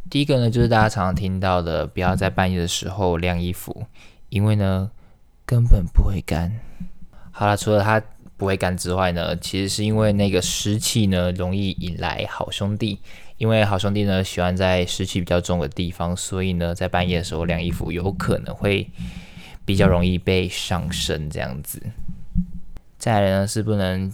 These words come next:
随便的碰别人的头或者是肩膀，因为据说每个人的身上有三把火，分别是在头还有两边的肩膀上，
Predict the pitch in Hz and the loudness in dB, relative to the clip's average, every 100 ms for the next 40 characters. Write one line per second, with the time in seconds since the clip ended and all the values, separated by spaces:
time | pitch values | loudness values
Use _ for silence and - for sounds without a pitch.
0 | - - 98 98 104 98 90 107 95 92 | -6 -6 -4 0 0 0 0 2 2 2
1 | 90 90 90 87 - 95 101 98 90 95 | -2 -2 -4 -4 -4 -4 -2 -2 -2 -6
2 | 90 - 95 95 98 92 - - - - | -6 -2 -2 0 -2 -4 -4 -12 -12 -12
3 | - - - - 113 117 113 113 101 104 | -14 -14 -16 -4 2 4 2 0 0 2
4 | 101 92 87 71 64 71 - 101 107 104 | 2 0 -2 -4 -4 -6 -2 0 2 2
5 | 73 57 - - 104 110 101 85 - - | 0 -4 -8 -2 2 2 2 0 -2 -6
6 | - - - - - - 101 98 90 98 | -8 -16 -20 -20 -20 -8 -2 0 0 0
7 | 95 98 98 - 87 98 - 95 98 95 | 0 0 -2 0 2 2 0 0 0 0
8 | 98 85 87 98 98 92 90 87 92 90 | 0 -2 -2 0 0 0 -2 -2 -4 -6
9 | - | -6